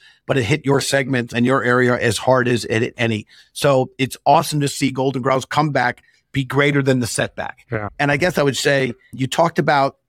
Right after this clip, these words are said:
Speaker 1: you know, the people and the franchisors that you had, the culture. Look, you're a fan favorite again. I think, I imagine you guys have come back stronger, but any things that you guys did specifically that you want to share with the audience? 'Cause I have to say,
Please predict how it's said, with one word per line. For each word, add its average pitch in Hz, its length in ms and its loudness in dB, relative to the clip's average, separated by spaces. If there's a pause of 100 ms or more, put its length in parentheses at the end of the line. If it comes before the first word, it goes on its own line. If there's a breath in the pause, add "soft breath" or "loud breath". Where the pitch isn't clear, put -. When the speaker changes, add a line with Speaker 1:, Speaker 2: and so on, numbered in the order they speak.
Speaker 1:
you 135 100 -2
know, 120 240 2
the 123 320 2
people 117 480 0
and 110 120 0
the 117 40 -2
franchisors 123 920 0
that 117 160 -2
you 120 80 -2
had, 123 280 0
the 117 80 -2
culture. 131 500 -4 (260 loud breath)
Look, 135 220 0
you're 170 160 4
a 139 60 0
fan 151 340 0
favorite 127 540 0 (240)
again. 143 640 2 (220 soft breath)
I 135 100 2
think, 135 300 -2
I 127 100 0
imagine 139 400 0
you 139 80 -2
guys 135 220 0
have 135 100 -4
come 143 160 -2
back 135 240 -2
stronger, 156 580 2 (300 soft breath)
but 147 100 0
any 175 140 2
things 170 360 2
that 147 180 0
you 135 100 -4
guys 139 260 0
did 143 220 0
specifically 135 640 -2
that 123 100 0
you 127 80 -6
want 127 140 -4
to 120 40 -4
share 143 200 2
with 135 80 0
the 131 60 2
audience? 131 300 0
'Cause 123 140 -4
I 131 60 2
have 147 140 -2
to - 80 -8
say, 151 340 2